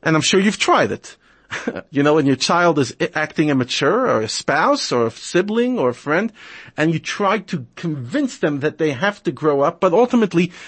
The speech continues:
they are not organically ready for their next step into maturity. And no matter how many times you'll hit the head against the wall, you cannot force maturity onto somebody.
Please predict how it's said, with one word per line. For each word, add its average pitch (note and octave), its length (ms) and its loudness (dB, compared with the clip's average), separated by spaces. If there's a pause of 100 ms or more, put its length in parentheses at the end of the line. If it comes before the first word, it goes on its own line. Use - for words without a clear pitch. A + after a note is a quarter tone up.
(120)
they F#3+ 540 0 (100)
are A#3 180 4
not F#3+ 540 2
organically F3 880 0
ready C#3 400 2
for D#3+ 300 -2
their B2+ 480 2 (160)
next C3+ 380 0
step - 220 0
into C#3 160 0
maturity. F#3 540 2 (240)
And D3 140 0
no D3+ 80 4
matter D#3 200 4
how D3 140 -2
many A#3+ 140 2
times G#3 240 -2
you'll E3 140 4
hit F3 200 0
the E3 160 4
head E3+ 240 0
against D3 320 0
the D#3+ 80 2
wall, A#2 240 2 (220)
you G3 140 2
cannot F#3+ 540 0
force - 540 2
maturity F#3+ 560 2
onto A#2 200 0
somebody. - 440 -6